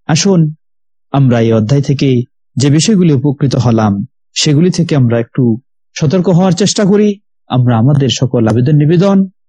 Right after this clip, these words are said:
এবং সকল আশ্রয়ের ক্ষেত্রে গায়রুল্লাহর কাছে না হয়ে যেন সেগুলি আল্লাহর কাছেই হয়। আল্লাহ আমাদের সেভাবেই তৌফিক দান করুন, আমাদের ঈমান আকীদাকে এ ধরনের মজবুত করে নেওয়ার তৌফিক দান করুন,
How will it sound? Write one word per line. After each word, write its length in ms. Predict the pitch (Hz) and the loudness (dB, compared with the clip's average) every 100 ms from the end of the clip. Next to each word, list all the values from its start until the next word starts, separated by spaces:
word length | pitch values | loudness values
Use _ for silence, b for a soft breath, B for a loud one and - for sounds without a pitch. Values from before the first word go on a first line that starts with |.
| - | -6
এবং 200 | 214 269 | 0 0
সকল 340 | 233 220 240 | 0 0 0
আশ্রয়ের 340 | 165 - 220 190 | 0 0 0 0
ক্ষেত্রে 520 | 160 120 - 120 107 - _ - - | -2 -4 -2 -2 -2 -8 _ -4 -2
গায়রুল্লাহর 440 | 131 190 170 135 | 0 2 2 0
কাছে 240 | 131 - | -2 0
না 200 | 113 117 | 0 0
হয়ে 200 | 120 117 | -2 -2
যেন 180 | 107 107 | 0 0
সেগুলি 360 | 107 107 120 110 | 0 -2 -2 0
আল্লাহর 280 | 101 117 135 | 0 0 0
কাছেই 260 | 139 160 | -2 0
হয়। 340 | 151 147 160 165 _ _ - | 0 0 -2 -4 _ _ -6
আল্লাহ 260 | 117 127 | -2 0
আমাদের 400 | 117 110 113 110 101 | 0 -2 -2 -2 -4
সেভাবেই 560 | - 131 117 123 113 | -4 -2 0 0 0
তৌফিক 360 | 101 117 135 151 | 0 -2 -2 -2
দান 180 | 175 170 | 0 0
করুন, 360 | 190 190 185 180 _ _ - | 0 0 0 -4 _ _ -4
আমাদের 380 | 156 170 143 123 | 0 2 2 0
ঈমান 360 | 131 127 135 | 0 0 2
আকীদাকে 500 | 123 135 208 208 190 | 0 0 0 0 0
এ 60 | 151 | 0
ধরনের 300 | 143 143 127 | 2 2 2
মজবুত 360 | 120 127 190 | 0 2 0
করে 220 | - 202 190 | 0 0 0
নেওয়ার 200 | 170 156 | 0 -2
তৌফিক 360 | 180 160 190 | -2 0 2
দান 180 | 202 214 | 2 2
করুন, 340 | 202 220 226 | 2 2 2